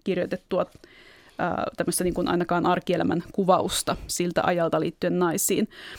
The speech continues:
Mutta tosiaan, äh, tässä epoksessa kerrotaan, miten, äh, Kirk Halane, äh, meni tämmöisen naisen, naismestarin kuin, äh, Skachakin, äh, oppiin ja oppi häneltä erilaisia sotatilanteessa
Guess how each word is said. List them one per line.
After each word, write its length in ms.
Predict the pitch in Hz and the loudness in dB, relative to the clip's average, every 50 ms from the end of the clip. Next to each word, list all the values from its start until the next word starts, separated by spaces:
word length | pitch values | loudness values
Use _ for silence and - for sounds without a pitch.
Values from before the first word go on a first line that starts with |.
| - - - - - | -18 -18 -20 -6 0
Mutta 220 | 202 202 196 - - | 0 2 2 2 2
tosiaan, 460 | - 202 - - 220 208 202 196 202 | 2 2 6 6 6 6 6 6 4
äh, 440 | 190 - - 190 190 185 185 185 185 | 2 2 2 4 4 6 4 4 4
tässä 220 | - 196 - - | 2 2 2 4
epoksessa 520 | 190 226 240 233 - 185 - - 165 - 175 | 6 4 6 4 4 0 2 -2 -2 -2 2
kerrotaan, 420 | - 202 185 185 170 - 175 170 | 2 4 2 4 2 2 2 2
miten, 280 | 175 170 170 180 180 175 170 165 160 101 - - - | 2 2 2 2 2 2 0 0 0 0 -2 0 0
äh, 460 | - 165 170 160 - - - - - - - - _ _ _ _ _ _ - | 0 0 0 0 0 -2 -2 -4 -8 -10 -12 -18 _ _ _ _ _ _ -4
Kirk 140 | 202 190 - | -4 0 2
Halane, 260 | 208 190 196 202 214 | 4 6 6 8 8
äh, 560 | 233 226 - - 185 180 175 170 170 - - - - _ - - - - - - - - - | 6 4 4 2 2 2 2 2 0 -2 -6 -8 -10 _ -10 -10 -10 -10 -10 -18 -20 -10 -2
meni 260 | - 196 214 208 196 | 2 4 4 4 6
tämmöisen 500 | 190 190 185 185 180 180 - 190 175 - - - - 196 | 6 4 6 6 4 4 4 2 2 2 0 0 2 2
naisen, 580 | 190 196 202 208 208 202 - - 180 180 185 - - - - | 4 6 6 6 6 6 6 4 4 4 2 0 -2 0 2
naismestarin 720 | 196 196 190 - - 196 196 - - 180 180 180 165 - | 2 4 4 4 4 4 4 2 2 2 2 2 0 0
kuin, 300 | 175 180 180 180 170 - | 2 2 4 4 2 0
äh, 140 | - - - 196 | 0 0 0 0
Skachakin, 800 | - - - 208 208 - - 180 175 - - 190 - 175 170 - - | -2 2 4 4 4 4 2 2 2 2 0 0 2 2 0 0 2
äh, 140 | 165 170 - | 2 4 6
oppiin 540 | - 233 - - _ _ - - - - 190 - | 4 4 4 -4 _ _ -2 0 0 0 -2 -2
ja 120 | - 175 170 | 0 0 0
oppi 180 | 165 - - | 0 0 -2
häneltä 460 | 175 190 185 190 180 165 165 - - - - - - - - - - - | 0 2 4 4 4 2 2 0 -2 -4 -4 -14 -20 -20 -20 -12 0 2
erilaisia 640 | 185 185 185 180 170 170 165 - - 185 170 170 - | 4 4 4 4 4 2 2 2 2 2 2 0 0
sotatilanteessa 920 | - - 190 - 170 165 - 175 170 170 160 - 151 - 180 - - 190 | 0 -2 0 -2 0 0 0 0 0 0 0 0 0 0 2 2 2 0